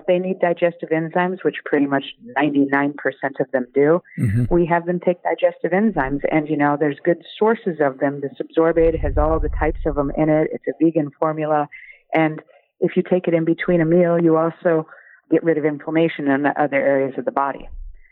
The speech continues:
Speaker 1: And then this Colorex, killing these yeast, uh, colonies, you now have the ability to absorb what you're eating, not have the yeast fighting against what's going on in the system and taking all your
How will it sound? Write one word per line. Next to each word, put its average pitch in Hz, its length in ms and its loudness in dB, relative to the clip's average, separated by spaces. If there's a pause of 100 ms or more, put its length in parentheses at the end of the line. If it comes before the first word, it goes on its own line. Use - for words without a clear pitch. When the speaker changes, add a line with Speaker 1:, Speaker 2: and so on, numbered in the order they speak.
(140)
Speaker 1:
And 156 140 0
then 156 240 0 (120)
this - 100 -2 (100)
Colorex, 180 580 2 (680)
killing 196 260 -2
these 165 300 -2
yeast, 170 320 0 (240)
uh, 135 140 0 (120)
colonies, 165 540 -2 (520)
you 160 680 4
now 160 480 0
have 156 140 -8
the 156 80 -6
ability 156 420 0 (140)
to 147 220 -2
absorb 185 520 0
what 180 140 -2 (100)
you're 190 140 -8
eating, 147 400 -2 (140)
not 165 280 0
have 160 300 -4
the 170 80 -8
yeast 151 420 -6
fighting 156 300 -4
against 147 400 -2
what's - 240 -4
going 151 220 2
on 143 180 2
in 139 100 -4
the 127 100 -6 (120)
system 165 320 -2
and 135 180 -6
taking 151 300 -2
all 147 100 2
your 143 160 0